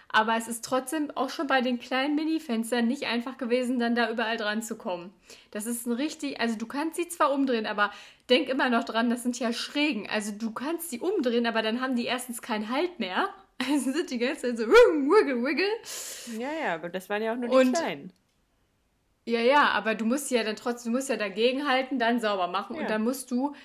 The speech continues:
Speaker 1: in, in die Höhe halt auch irgendwie und das ist voll hoch und dann musst du dich halt irgendwo draufstellen und dann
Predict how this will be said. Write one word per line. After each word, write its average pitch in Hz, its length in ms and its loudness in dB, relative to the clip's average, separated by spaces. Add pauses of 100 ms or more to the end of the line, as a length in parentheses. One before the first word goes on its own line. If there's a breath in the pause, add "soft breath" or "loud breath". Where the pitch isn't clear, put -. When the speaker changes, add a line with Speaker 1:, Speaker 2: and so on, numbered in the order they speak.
(180 loud breath)
Speaker 1:
in, 269 340 -2 (120)
in 302 200 2
die 311 160 4
Höhe 262 400 4
halt 208 240 -2
auch 190 120 -4
irgendwie 208 400 -4
und 208 180 -6
das 233 160 -8
ist 247 140 -8
voll 339 360 2
hoch 349 280 0
und 233 100 0
dann 226 140 0
musst 269 160 -2
du 254 40 -10
dich 240 140 -8
halt 240 160 -6
irgendwo 208 240 -4
draufstellen 285 640 2
und 240 80 -2
dann 226 180 -2